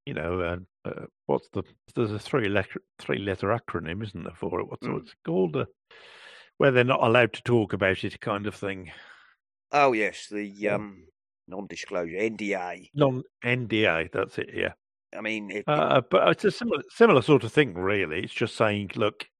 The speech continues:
Speaker 1: we don't want you talking or showing this to anybody,
Speaker 2: Yeah,
Speaker 1: 'cause
Speaker 2: exactly.
Speaker 1: it's just for you to develop stuff on." Yeah,
Speaker 2: I
Speaker 1: that's
Speaker 2: think
Speaker 1: fair
Speaker 2: they,
Speaker 1: enough.
Speaker 2: I think they were pretty much the same about the, um, M one developer kits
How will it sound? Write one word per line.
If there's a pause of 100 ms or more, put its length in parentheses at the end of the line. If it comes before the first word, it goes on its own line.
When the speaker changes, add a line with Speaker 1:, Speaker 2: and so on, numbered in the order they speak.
Speaker 1:
we
don't
want
you
talking
or
showing
this
to
anybody, (520)
Speaker 2:
Yeah, (120)
Speaker 1:
'cause
Speaker 2:
exactly.
Speaker 1:
it's
just
for
you
to
develop (100)
stuff
on." (160)
Yeah, (440)
Speaker 2:
I
Speaker 1:
that's
Speaker 2:
think
Speaker 1:
fair
Speaker 2:
they,
Speaker 1:
enough. (420)
Speaker 2:
I
think
they
were (340)
pretty
much
the
same
about (360)
the,
um, (340)
M
one
developer
kits